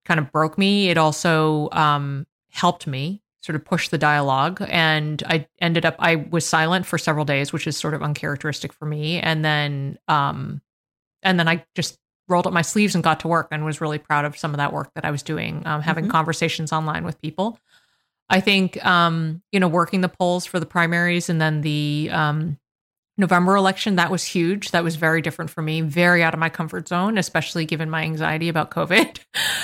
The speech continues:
Speaker 2: Mm-hmm.
Speaker 1: Um, so that was a really big one. And then I think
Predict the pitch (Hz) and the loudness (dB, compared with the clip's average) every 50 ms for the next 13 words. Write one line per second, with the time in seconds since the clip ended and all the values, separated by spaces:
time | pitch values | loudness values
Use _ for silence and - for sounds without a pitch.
0 | - - 185 185 185 185 180 180 180 175 170 170 170 165 170 - - 185 175 175 | -8 -6 -2 2 4 4 6 6 6 4 2 0 -4 -6 -8 -6 -4 0 0 0
1 | - 190 175 160 175 160 170 170 170 156 170 165 165 175 175 180 185 - - - | 0 0 -2 -4 -2 -2 -2 -2 -2 0 -2 -2 -2 -2 -2 -2 -2 -2 0 0
2 | 226 226 240 240 233 233 233 220 190 - - - 240 233 - 302 330 359 - - | 2 4 4 4 4 2 0 -2 -4 -4 -2 -2 -2 0 0 -4 -4 -4 -8 -8